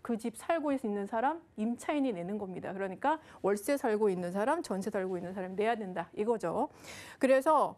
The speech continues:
지금 우리나라에만 유일하게 있는 주택 제도가 바로 전세입니다. 이 전세가 굉장히 좋았던 이유가 뭐냐면, 어, 내 목돈을 마련할 수 있었습니다. 그래서,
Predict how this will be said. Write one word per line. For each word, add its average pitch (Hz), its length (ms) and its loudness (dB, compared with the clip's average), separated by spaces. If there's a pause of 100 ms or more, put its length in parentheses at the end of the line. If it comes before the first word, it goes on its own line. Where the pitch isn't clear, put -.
(160)
지금 302 480 4 (800)
우리나라에만 233 760 2
유일하게 277 480 4
있는 208 340 0
주택 226 240 -4
제도가 190 280 -2
바로 190 200 -4
전세입니다. 208 640 0
이 196 120 0
전세가 240 380 4
굉장히 269 320 4
좋았던 226 440 2
이유가 190 200 2
뭐냐면, 180 540 0 (400)
어, 196 500 -4
내 269 340 4
목돈을 359 640 2
마련할 208 380 4
수 202 120 -6
있었습니다. 185 760 -4
그래서, 208 600 2